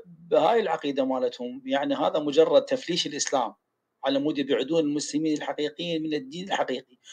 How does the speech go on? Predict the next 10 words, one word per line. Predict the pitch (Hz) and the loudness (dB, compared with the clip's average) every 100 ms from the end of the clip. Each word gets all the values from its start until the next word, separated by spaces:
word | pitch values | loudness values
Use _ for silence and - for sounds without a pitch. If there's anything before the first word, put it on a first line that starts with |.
| - - | -20 -2
وإنما | 151 147 | 2 6
الإمام | 147 151 143 | 6 6 6
علي | 131 151 | 4 2
في | 147 | 2
وقته | 151 160 - | 4 4 2
ما، | 156 170 170 | 2 2 0
ما | 147 | 2
قال | 165 160 | 6 6
لهم: | 143 | 6
"اذكروا، | 135 143 139 | 2 0 0